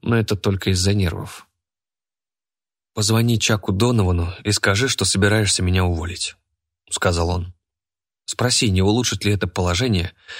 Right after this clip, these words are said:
не сможет ли он тогда отозвать Фрэнка.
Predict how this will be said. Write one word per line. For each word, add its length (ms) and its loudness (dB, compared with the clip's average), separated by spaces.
не 140 2
сможет 420 0
ли 80 2
он 160 2
тогда 320 0
отозвать 420 0
Фрэнка. 520 -4